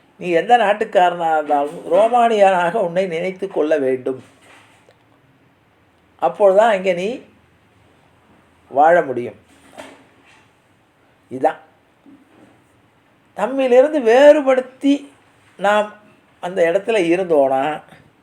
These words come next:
நம்மை அங்கீகரிக்க மாட்டார்கள். அதான் உங்களில் ஒருவன்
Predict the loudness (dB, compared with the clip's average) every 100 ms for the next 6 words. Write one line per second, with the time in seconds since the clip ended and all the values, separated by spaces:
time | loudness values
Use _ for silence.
0 | _ _ _ _ _ -4 -2 0 2 2
1 | 2 -2 _ _ _ _ _ _ -12 -8
2 | -4 0 0 0 -2 -4 -6 -4 -4 -4
3 | -6 -8 -12 _ _ _ _ _ _ _
4 | -8 -6 -4 -2 2 2 2 0 0 -2
5 | -4